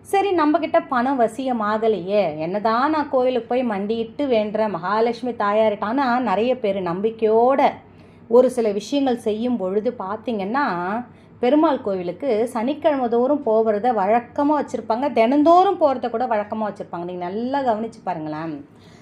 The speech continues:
சனிக்கிழமை கோ-, சனிக்கிழமை கோயிலுக்கு போறவங்கள, பெருமாள் கோயிலுக்கு போறவங்களையும்,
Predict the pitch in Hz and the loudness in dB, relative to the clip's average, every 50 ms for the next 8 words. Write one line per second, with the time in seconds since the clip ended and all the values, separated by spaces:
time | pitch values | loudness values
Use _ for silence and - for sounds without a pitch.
0 | - - - - 240 254 285 320 311 330 302 285 269 240 - - 214 202 185 - | -20 -10 -4 -2 0 0 0 0 0 0 2 2 0 -2 -4 -4 -6 -6 -4 -4
1 | 196 196 240 277 269 - 302 285 277 254 247 - 226 214 220 226 233 233 254 247 | -2 -2 -2 0 2 2 2 4 2 0 0 2 2 4 4 4 2 0 -2 -4
2 | 247 - 214 202 202 214 214 208 208 208 202 - 190 196 226 240 233 233 226 226 | -2 2 2 4 4 2 2 0 -2 -2 -2 -2 -4 -2 0 0 0 0 0 -2
3 | 208 180 175 175 - 175 170 180 196 202 202 196 185 175 175 185 220 240 226 170 | -4 -4 -6 -8 -8 -6 -4 0 0 0 0 -2 -4 -6 -6 -4 -2 -2 -2 -2
4 | 147 147 156 180 208 | -2 -4 -6 -6 -8